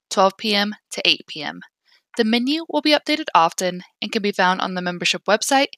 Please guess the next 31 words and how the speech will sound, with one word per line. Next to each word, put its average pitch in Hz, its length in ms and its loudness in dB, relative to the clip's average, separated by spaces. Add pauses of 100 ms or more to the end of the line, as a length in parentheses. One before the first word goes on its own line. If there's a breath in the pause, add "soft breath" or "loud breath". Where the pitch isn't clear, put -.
(340 loud breath)
and 190 160 0
the 202 40 -2
mobile 190 320 2
app. - 260 -2 (760)
The 233 80 -2
golf 254 240 4
shop 262 320 2
and 233 220 0
course 214 340 -2
opens 190 380 0
today 170 260 2
as 170 160 2
well. 156 380 0 (380 soft breath)
Please 311 340 2
note 175 320 2
that 190 140 0
the 196 80 4
halfway 208 340 4
house 202 340 2
is 185 200 0
closed, 147 560 -2 (260 loud breath)
but 226 160 2
you 214 60 -2
can 208 180 -2
order 202 220 2
food 208 420 2
and 302 160 0
drink 202 300 -4
from 226 100 -2
the 240 80 2
clubhouse 180 580 2